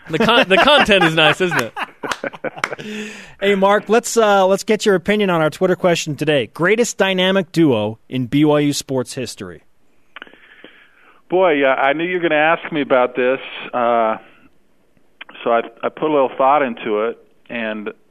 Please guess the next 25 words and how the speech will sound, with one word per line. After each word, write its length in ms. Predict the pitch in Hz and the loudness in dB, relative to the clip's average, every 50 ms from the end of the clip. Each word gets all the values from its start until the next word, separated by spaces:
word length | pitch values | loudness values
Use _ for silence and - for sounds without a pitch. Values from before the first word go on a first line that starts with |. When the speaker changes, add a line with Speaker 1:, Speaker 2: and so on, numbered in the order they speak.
| _ _ _ _ _ _ _ _ _ _ _ _ _ _ _ _ _ - | _ _ _ _ _ _ _ _ _ _ _ _ _ _ _ _ _ -10
Speaker 3:
you 100 | 123 123 | -8 -4
know, 440 | 123 117 117 117 113 113 - - - - - - - | -2 0 0 0 0 -2 -4 -8 -16 -20 -20 -20 -20
you 320 | - - - 117 147 170 | -20 -18 -14 -10 -8 -4
guys 240 | 170 180 160 151 139 135 | -2 0 2 2 0 -2
are 100 | 131 - - | -4 -8 -4
so 140 | - 139 120 | -2 0 0
young, 360 | 120 127 135 139 127 120 117 | 0 -2 -2 -2 -2 -2 -4
you 120 | 117 127 139 | -4 -2 -2
don't 280 | 139 127 117 104 - - | -2 -2 -2 -6 -8 -8
understand 600 | 123 131 117 110 - - - 135 123 120 113 110 | -8 -6 -6 -6 -10 -8 -6 -4 -4 -4 -4 -6
the 40 | 104 | -6
great 320 | - 123 117 120 120 120 - - | -2 0 0 0 -2 -4 -10 -14
history 600 | - - - 147 - - - - 123 117 113 110 | -12 -8 -6 -6 -6 -6 -6 -6 -4 -4 -4 -4
and 100 | 107 104 | -6 -6
tradition 500 | - 113 104 117 120 120 - - 117 107 | -8 -8 -4 -4 -4 -4 -6 -8 -8 -8
of 140 | 95 92 - | -10 -8 -6
B 140 | 107 104 | -6 -4
Y 200 | 98 101 101 98 95 | -2 -2 -2 -2 -2
U, 160 | 101 101 98 | -2 -4 -6
but 260 | 98 104 95 - _ _ _ _ _ _ _ _ _ _ _ - | -6 -8 -8 -8 _ _ _ _ _ _ _ _ _ _ _ -20
Speaker 1:
Excuse 280 | - 131 - - 160 180 | -20 -12 -4 -2 0 0
Speaker 3:
now, 60 | 233 | 2
Speaker 1:
me? 80 | 208 208 | 2 0
Speaker 3:
you 40 | 202 | 0
go, 420 | 196 185 180 160 147 - - - | 0 0 0 0 0 -2 -8 -18